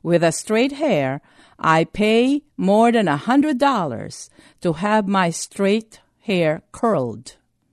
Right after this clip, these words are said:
In other words, they like my straight hair,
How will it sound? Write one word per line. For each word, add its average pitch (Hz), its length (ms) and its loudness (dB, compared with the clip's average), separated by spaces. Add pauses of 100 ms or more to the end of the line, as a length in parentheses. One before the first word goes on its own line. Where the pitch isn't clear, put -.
(220)
In 156 120 -2
other 190 240 4
words, 165 640 0 (680)
they 151 160 -2
like 165 260 2
my 190 160 0
straight 247 420 0
hair, 285 340 2